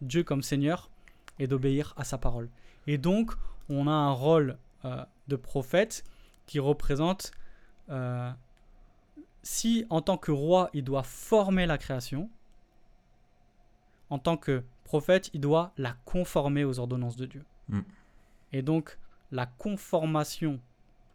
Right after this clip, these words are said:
Speaker 1: euh, de la création aux ordonnances de Dieu, c'est ça, pour moi, qui caractérise l'office prophétique de l'homme. Donc,
Speaker 2: Ouais.
Speaker 1: c'est de s'assurer que ce que l'homme produit, ce que moi j'appelle la culture,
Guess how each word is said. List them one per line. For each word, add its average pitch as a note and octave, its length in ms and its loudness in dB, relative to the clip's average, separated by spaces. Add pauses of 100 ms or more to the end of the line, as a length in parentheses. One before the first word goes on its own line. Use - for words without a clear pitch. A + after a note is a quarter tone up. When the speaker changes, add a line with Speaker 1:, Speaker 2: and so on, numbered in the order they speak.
(440)
Speaker 1:
euh, B2+ 360 -2 (140)
de C#3 160 -2
la D#3 120 4
création C#3+ 440 -2
aux C3 100 -4
ordonnances B2+ 400 -2
de B2 60 -6
Dieu, D#3 280 -4 (160)
c'est - 180 -8
ça, G3+ 360 0
pour C#3 180 6
moi, D#3+ 140 2
qui C#3 160 -8
caractérise E3+ 1040 -2 (540)
l'office D3 400 -4
prophétique C#3+ 600 -6
de C3 100 -4
l'homme. B2+ 220 -8 (240)
Donc, D#3 220 -2
Speaker 2:
Ouais. F#2+ 80 -4 (380)
Speaker 1:
c'est C#3 160 -6
de C3+ 80 -4
s'assurer D#3+ 460 -2
que B2+ 220 -6 (920)
ce - 160 -8
que - 120 0
l'homme D#3+ 220 4
produit, D3+ 440 6 (280)
ce - 80 -20
que - 140 -10
moi C3+ 200 -2
j'appelle B2 300 -6
la A#2 80 -6
culture, C#3+ 580 -8